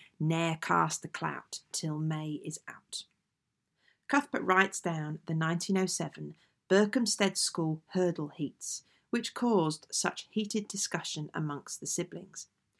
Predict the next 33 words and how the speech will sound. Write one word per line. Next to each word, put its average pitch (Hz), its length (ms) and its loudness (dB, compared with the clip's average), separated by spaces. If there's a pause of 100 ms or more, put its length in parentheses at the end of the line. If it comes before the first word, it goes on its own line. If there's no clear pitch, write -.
(260)
Fifteen 226 560 2
boys 175 340 4
ran. 147 380 -6 (480)
The 175 80 4
letters 175 440 2
A 185 440 2
to - 180 -4
O 151 400 -2
are 151 160 -10
used. 131 480 -14 (220)
Seven 170 380 0
heats. 151 480 -6 (440)
Very 262 280 6
complicated, 160 880 -4
I 175 100 -2
don't 180 340 -2
really 151 320 -4
follow, 151 540 -6 (380)
and 185 120 4
I'm 202 160 8
not 226 220 6
sure 156 320 -2
what 156 240 -4
a 175 60 0
bye 151 640 -2
is. 139 400 -10 (1160)
I 202 140 8
will 202 140 8
include 226 500 4
Cuthbert's - 460 0
sketch - 440 -2
on 196 200 4
Twitter - 440 -10